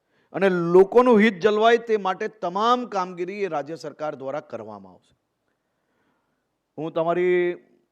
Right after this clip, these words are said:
આખી ટીમને એક બીજા અભિનંદન આપવા માંગુ છું. ગુજરાતની,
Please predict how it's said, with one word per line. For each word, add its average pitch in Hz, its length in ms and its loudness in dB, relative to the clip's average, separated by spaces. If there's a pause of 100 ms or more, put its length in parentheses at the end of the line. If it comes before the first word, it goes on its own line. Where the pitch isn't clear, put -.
(140)
આખી 170 260 -8
ટીમને 170 760 -8 (340)
એક 170 200 -6
બીજા 156 320 0
અભિનંદન 110 440 -8
આપવા 95 280 -18
માંગુ 92 300 -20
છું. - 140 -20 (4000)
ગુજરાતની, 180 1120 0